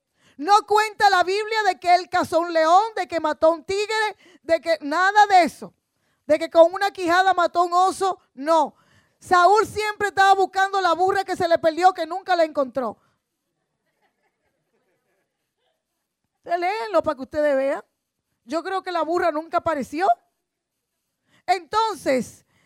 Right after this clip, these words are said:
Saúl, con esta característica, se le deposita la unción de ser rey sobre una nación. Pero Saúl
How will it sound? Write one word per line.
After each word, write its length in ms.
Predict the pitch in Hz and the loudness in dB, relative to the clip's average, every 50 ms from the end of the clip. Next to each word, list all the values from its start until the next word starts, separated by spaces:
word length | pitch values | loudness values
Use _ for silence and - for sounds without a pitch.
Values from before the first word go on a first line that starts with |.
| _ | _
Saúl, 680 | _ - - 392 381 370 349 370 415 453 453 415 349 - | _ -12 -2 0 2 4 4 6 6 6 6 6 4 0
con 220 | - 349 320 311 349 | 4 4 4 4 2
esta 240 | 427 415 - 480 480 480 - | -8 -8 -6 -8 -8 -8 -6
característica, 1120 | 403 403 415 392 - - 359 320 302 349 392 415 _ - 359 311 240 - 285 269 262 254 _ _ _ _ _ | -6 -2 -2 -2 -2 -2 -10 -8 -6 -6 -8 -8 _ -8 -8 -8 -6 -6 -6 -6 -6 -6 _ _ _ _ _
se 180 | - - 359 359 | -6 0 0 2
le 120 | 349 339 | 2 2
deposita 800 | 330 330 330 - 339 311 285 - - - 381 381 392 - 440 415 403 | 2 2 0 0 -4 -6 -6 -8 -6 -8 -8 -6 -6 0 2 2 4
la 120 | 403 392 | 4 4
unción 680 | 349 320 285 - - - 339 339 339 349 359 392 415 403 | 2 0 -4 -12 -10 -6 0 4 6 6 6 6 4 -2
de 120 | 392 349 277 | -10 -12 -10
ser 220 | - 349 349 359 | -8 -6 -8 -6
rey 580 | 339 349 330 330 349 370 381 427 453 415 - _ _ _ | -6 -6 -2 0 2 4 2 2 0 -6 -8 _ _ _
sobre 560 | _ - - 427 392 359 349 339 349 330 330 320 | _ -4 4 8 10 10 8 8 4 4 4 4
una 440 | 330 349 392 427 440 440 453 440 | 4 4 4 2 2 0 -2 -2
nación. 720 | 427 392 311 214 - - 339 392 453 480 453 381 - - _ _ _ _ _ _ _ _ _ _ _ _ _ _ _ _ _ _ _ _ _ _ _ _ _ _ _ _ _ _ _ _ _ _ _ _ _ _ _ _ _ _ _ _ _ _ _ _ _ _ _ _ _ _ _ - | -2 -2 -6 -6 -6 -6 -2 0 2 2 2 0 -4 -20 _ _ _ _ _ _ _ _ _ _ _ _ _ _ _ _ _ _ _ _ _ _ _ _ _ _ _ _ _ _ _ _ _ _ _ _ _ _ _ _ _ _ _ _ _ _ _ _ _ _ _ _ _ _ _ -2
Pero 220 | 466 466 466 453 | 2 4 4 4
Saúl 380 | - - 427 415 392 427 466 | 4 4 6 6 8 8 6